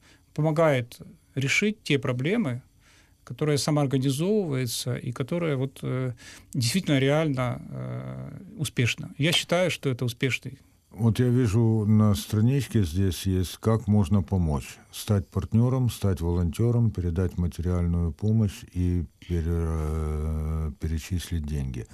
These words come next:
Speaker 2: Э, материальная помощь какая может быть?
Speaker 1: Я, можно пример приведу?
Speaker 2: Да, конечно.
Speaker 1: Конкретные вещи. Вы знаете, вот недавно совершенно, пару м-,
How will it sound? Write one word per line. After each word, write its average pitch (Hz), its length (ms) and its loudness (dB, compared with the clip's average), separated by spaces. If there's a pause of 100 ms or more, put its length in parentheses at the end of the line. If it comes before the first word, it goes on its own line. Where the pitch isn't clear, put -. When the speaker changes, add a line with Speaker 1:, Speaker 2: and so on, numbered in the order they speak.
(500)
Speaker 2:
Э, 78 420 -4
материальная 104 680 4
помощь 90 560 0 (140)
какая 90 640 0 (200)
может 76 380 -4
быть? 69 400 -12 (880)
Speaker 1:
Я, 147 120 0
можно 190 260 2
пример 143 260 4
приведу? 123 400 2
Speaker 2:
Да, 95 340 2
конечно. 80 480 0
Speaker 1:
Конкретные 135 580 0
вещи. 190 340 -4
Вы 127 140 -4
знаете, 190 360 0
вот 143 160 -4
недавно 143 380 2
совершенно, 139 600 -2
пару 143 240 0
м-, 135 220 -2